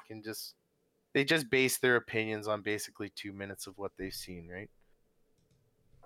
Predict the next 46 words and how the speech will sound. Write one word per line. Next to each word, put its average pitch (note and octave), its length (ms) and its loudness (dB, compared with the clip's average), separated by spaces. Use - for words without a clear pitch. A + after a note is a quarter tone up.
You G2+ 100 -2
know, G#2+ 140 8
"Oh, F3 340 12
I D#3+ 240 12
walked D3 380 6
in C3+ 100 2
here C3 240 2
and B2+ 80 2
he's A#2+ 140 -4
calling A#2+ 400 0
the A2+ 100 -2
guy G#2+ 240 2
a G#2+ 120 2
hacker. G#2+ 460 2
Oh, G#2+ 180 2
he's G#2 200 -6
always G2+ 260 0
calling G2 360 -4
somebody F#2+ 400 -8
a F#2+ 100 -2
hacker," F#2+ 460 -6
right? G2+ 240 -8
Well, A2+ 240 -12
fuck, C#3 180 0
man. G#2+ 300 -10
Like A2 180 -14
I A#2 60 -12
said, B2+ 320 -4
you G#2 80 -14
deal A#2 220 -8
with A2+ 140 -10
the A#2 60 -20
bullshit A#2 540 -8
he B2+ 160 -8
did, A#2 280 -6
you'd B2 240 -8
be, C3 120 -8
you'd E3+ 200 -2
be E3 140 0
probably D#3+ 400 4
doing E3 320 2
the D#3 80 0
same E3 300 2
fucking D#3 440 2
thing, E3 280 4
man. D3 280 0